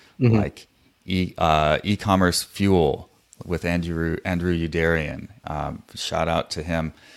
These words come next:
Speaker 2: Um, he's, I think he's the one who first brought me my, my awareness to the idea of drop shipping. And I thought, Wow, that's really an easy,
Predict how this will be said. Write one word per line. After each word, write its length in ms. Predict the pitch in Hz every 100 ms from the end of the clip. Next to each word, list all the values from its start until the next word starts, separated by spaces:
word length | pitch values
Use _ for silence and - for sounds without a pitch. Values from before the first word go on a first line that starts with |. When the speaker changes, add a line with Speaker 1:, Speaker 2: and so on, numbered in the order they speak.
| - _ - 76
Speaker 2:
Um, 280 | 78 76
he's, 360 | 78 92 101 82 -
I 100 | 92
think 200 | 107 95
he's 240 | 117 104
the 80 | 92
one 180 | 90 85
who 180 | 92 85
first 460 | - 98 92 - - _ 95
brought 420 | 90 95 98 98
me 360 | 92 87 82 - -
my, 180 | 92 -
my 220 | 90 87
awareness 560 | 82 82 95 92 85 -
to 320 | - 87 85
the 160 | 82 78
idea 340 | 78 80 76
of 120 | 76
drop 280 | - 80 80
shipping. 320 | - - 78
And 80 | 80
I 80 | 82
thought, 260 | 90 - - - - -
Wow, 280 | 127 170 113
that's 340 | 123 147 -
really 440 | 101 120 139 120
an 160 | 98 87
easy, 640 | 104 120 110 101 95 92